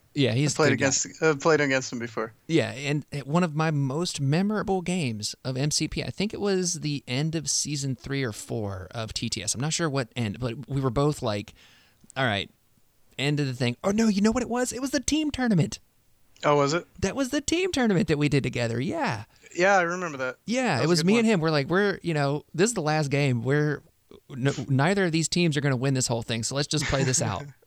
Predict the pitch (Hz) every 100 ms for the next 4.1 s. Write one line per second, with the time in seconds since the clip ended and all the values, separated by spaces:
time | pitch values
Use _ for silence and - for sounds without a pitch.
0 | - 127 117 135 156 143 147 - 151 165
1 | 185 180 160 - 131 143 143 143 127 117
2 | 127 117 120 113 127 123 117 135 139 135
3 | 135 - 175 - 175 143 127 123 127 123